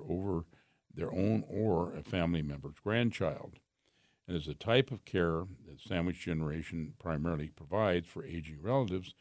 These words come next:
forty-five percent do so for financial p-, support,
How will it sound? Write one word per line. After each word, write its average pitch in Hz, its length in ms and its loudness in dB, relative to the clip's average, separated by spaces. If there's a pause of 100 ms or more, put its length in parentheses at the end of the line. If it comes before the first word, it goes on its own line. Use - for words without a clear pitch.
(280)
forty-five 104 560 6
percent 82 400 -2
do 82 160 -2
so 80 480 0
for 73 200 -16
financial 95 580 -6
p-, - 180 -12 (100)
support, 117 440 -2